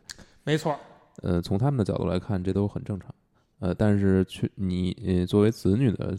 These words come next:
Speaker 2: 有时候是拿捏不住这个时间点，你也不可能去拿捏。
Speaker 1: 对。
Speaker 2: 所以你有时候你的出现，就是你好心去，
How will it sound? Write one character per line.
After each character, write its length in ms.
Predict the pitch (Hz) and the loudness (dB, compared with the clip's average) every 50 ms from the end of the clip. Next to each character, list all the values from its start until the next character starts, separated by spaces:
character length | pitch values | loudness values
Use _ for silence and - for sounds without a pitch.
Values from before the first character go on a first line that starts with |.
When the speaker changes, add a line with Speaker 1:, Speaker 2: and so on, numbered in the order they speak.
| - - - | -8 -10 -10
Speaker 2:
有 200 | - - 92 85 | -6 -4 -2 -2
时 120 | 87 - | 0 0
候 180 | 85 90 92 98 | 2 2 2 0
是 340 | - - - 90 92 90 87 | 0 -2 -2 0 0 0 0
拿 260 | 87 87 87 87 87 | -2 -2 -4 -2 -2
捏 180 | 98 117 127 127 | 0 0 0 0
不 160 | 117 - - | 0 -2 -4
住 220 | 87 98 85 85 85 | -4 -4 -4 -4 -4
这 120 | - - | -6 -6
个 140 | 87 - 90 | -6 -6 -6
时 240 | 85 - - - - | -8 -8 -10 -12 -8
间 220 | 87 98 92 90 | -6 -4 -4 -4
点， 160 | 90 - - - - - - _ _ _ _ _ _ _ _ | -6 -8 -10 -10 -10 -14 -16 _ _ _ _ _ _ _ _
你 160 | - 92 90 | -6 -4 -4
也 80 | 101 101 | -4 -2
不 140 | - - | -2 -2
可 160 | 107 - - 87 | -2 -2 -4 -6
能 160 | - - 90 | -6 -8 -6
去 120 | 101 113 | -6 -4
拿 100 | 92 90 - 95 - | -4 -6 -8 -10 -12
捏。 80 | - - | -10 -8
Speaker 1:
对。 160 | 113 127 123 - - _ _ - | -8 -8 -8 -10 -14 _ _ -2
Speaker 2:
所 100 | - 104 | 0 2
以 40 | 107 | 4
你 60 | 107 | 4
有 120 | 101 95 | 4 4
时 60 | 92 92 | 4 4
候 120 | 92 95 | 2 2
你 100 | 98 92 | 2 -2
的 140 | 87 - - | -4 -8 -10
出 180 | - - - | -6 -4 -4
现， 240 | 95 - - 101 90 92 - - | -2 0 0 0 0 0 -2 -4
就 160 | 117 - 90 87 | -2 -2 -2 0
是 200 | - - 90 87 - - - - - - _ - | 0 0 -2 -2 -4 -10 -20 -20 -20 -18 _ -4
你 240 | 104 98 95 95 | -2 0 2 2
好 180 | 98 - - 90 | 2 2 0 0
心 420 | 90 - 110 107 110 110 107 110 | 0 2 2 4 4 4 4 2
去， 480 | 113 - - - 101 98 95 95 92 92 | 0 -4 -4 0 2 2 2 2 2 0